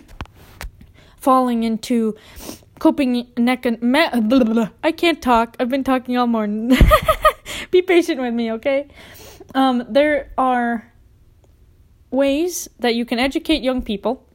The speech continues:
to cope with stress in healthier ways. Um, and when I was a young person, when I was ten years old,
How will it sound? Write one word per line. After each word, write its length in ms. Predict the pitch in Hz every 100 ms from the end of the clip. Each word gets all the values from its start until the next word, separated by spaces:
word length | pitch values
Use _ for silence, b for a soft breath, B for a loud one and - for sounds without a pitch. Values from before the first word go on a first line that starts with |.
| _ _ _ _ _ _ _ _ -
to 100 | 285
cope 320 | 277 269 262
with 120 | 277 254
stress 420 | - 214 202 - _ -
in 120 | 220
healthier 440 | 214 208 214 202
ways. 360 | 214 190 - - B B B B -
Um, 420 | 240 233 220 220 _ _ _
and 180 | 247 233
when 100 | 226
I 100 | 262
was 200 | 320 320
a 40 | 302
young 220 | 294 285
person, 340 | 302 277 285
when 120 | 233
I 100 | 214
was 120 | 202 -
ten 220 | 262 277
years 220 | 285 285
old, 280 | 294 294